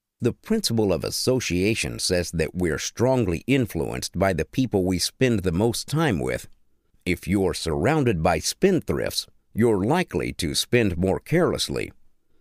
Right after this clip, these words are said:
If your friends always cut corners, you may also start to do so unconsciously. Ask yourself these questions honestly. Who do I spend the most time with?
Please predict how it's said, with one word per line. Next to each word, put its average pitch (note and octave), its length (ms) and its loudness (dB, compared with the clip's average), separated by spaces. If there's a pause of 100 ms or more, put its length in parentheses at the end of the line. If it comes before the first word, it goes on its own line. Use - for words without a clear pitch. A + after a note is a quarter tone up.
(140)
If - 260 -4
your C#2 180 -2
friends F#2+ 580 0
always F#2+ 400 2
cut - 320 -4
corners, A#2 560 -2 (440)
you D3 200 2
may D3 320 2
also E3+ 400 0
start G#2 380 2
to F2 80 -2
do A2 220 2
so F#2+ 380 2
unconsciously. A#2+ 920 -2 (1300)
Ask F3+ 340 -2
yourself D2+ 520 0
these A2 300 0
questions - 760 -4
honestly. B2 600 -2 (1080)
Who A3 240 0
do D#3 200 2
I C#3+ 160 2
spend A#2+ 460 0
the D#2 100 0
most A#2 420 0
time A#2 320 2
with? G#1 360 -6